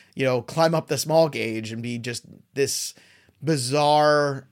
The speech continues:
insane character that people are going to gravitate to because it's fun and she's enjoying doing it. Uh, M V P of the match, Dakota Kai, for taking an ass kicking from everybody, as she always does. And by the way,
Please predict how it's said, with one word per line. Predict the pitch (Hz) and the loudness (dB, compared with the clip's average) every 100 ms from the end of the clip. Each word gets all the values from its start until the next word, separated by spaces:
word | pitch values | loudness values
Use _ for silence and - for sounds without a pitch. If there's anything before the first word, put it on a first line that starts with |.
| _ | _
insane | 147 143 120 143 139 139 | -6 -6 -6 -4 -2 -4
character | 127 135 139 135 135 | -4 -2 -2 -2 -4
that | 139 131 | -4 -4
people | 214 240 | -2 0
are | 214 | 0
going | 185 180 | 2 0
to | |
gravitate | 160 165 165 139 123 | 4 4 4 0 -8
to | 110 98 | -10 -14
because | 113 139 131 | -12 -10 -10
it's | 131 | -10
fun | - 151 117 90 | -8 -8 -6 -10
and | 104 | -10
she's | 131 123 120 | -8 -8 -8
enjoying | 120 120 117 110 | -10 -10 -10 -10
doing | 110 107 82 | -12 -12 -16
it. | - _ _ _ _ _ | -20 _ _ _ _ _
Uh, | - 117 117 | -6 -2 0
M | 185 202 | 0 0
V | 214 | 0
P | 208 | 2
of | 202 | 4
the | |
match, | 180 180 165 | 4 2 2
Dakota | 156 175 170 | -2 -2 -2
Kai, | 147 156 156 | 2 2 2
for | 147 | 0
taking | 131 151 139 | -4 -6 -4
an | 135 | -4
ass | 135 131 | -2 -2
kicking | 139 131 131 | -4 -6 -8
from | 123 | -6
everybody, | 123 120 120 123 120 | -6 -6 -6 -4 -2
as | 117 | -4
she | 120 117 | -4 -6
always | 110 113 | -6 -8
does. | 110 104 101 - - - _ | -8 -8 -10 -14 -18 -20 _
And | 170 160 | -2 2
by | 180 196 | 4 4
the | 175 | 4
way, | 165 143 71 | 2 2 0